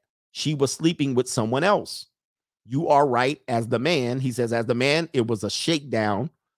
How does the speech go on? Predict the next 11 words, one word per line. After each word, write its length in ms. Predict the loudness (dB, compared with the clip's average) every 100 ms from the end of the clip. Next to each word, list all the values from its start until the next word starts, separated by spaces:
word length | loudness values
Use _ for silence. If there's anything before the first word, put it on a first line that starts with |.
| _
against 440 | -2 2 0 0
yourself, 520 | 0 0 2 2 2 -2 _ _ _
the 100 | -8
court, 380 | -2 2 2 0 _ _ _ _ _ _
and 340 | -2 0 0 0
the 80 |
mother 340 | 2 2 2 0
and 140 | 0
the 100 | -2
attorney, 460 | -2 0 -2 -2 -2
Coach. 320 | 0 0 0